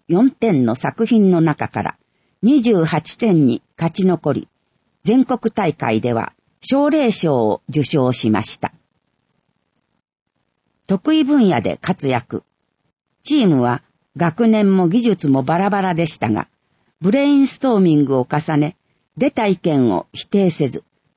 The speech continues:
たくさんのアイデアを取り入れました。食料生産などをコントロールする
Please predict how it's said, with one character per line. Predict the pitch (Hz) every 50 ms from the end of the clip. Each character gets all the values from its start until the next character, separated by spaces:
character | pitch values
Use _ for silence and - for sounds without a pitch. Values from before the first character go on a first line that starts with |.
| _
た | - 160
く | 160 - -
さ | - - 285 302
ん | 285
の | 247 220 - -
ア | 247 254
イ | 233 180
デ | 190 180 147
ア | 120
を | 113 - - -
取 | 156 160 180 208
り | 196 185
入 | 170 175
れ | 156
ま | 139 135 135
し | - - -
た。 | - - - _ _ _ _ _ _ _ _ _ _ _ _ _ _ _ _ _ _ _ -
食 | - 196 208 - - 302
料 | 294 311 302 294
生 | - - 277 247 208
産 | - 196 170 165 165
な | 160 147 143
ど | 139 143 123 117
を | - -
コ | - - 240 269
ン | 294
ト | - - 277 269
ロ | 262 247 208 165
ー |
ル | 135 113 110
す | - - 123
る | 104 107 -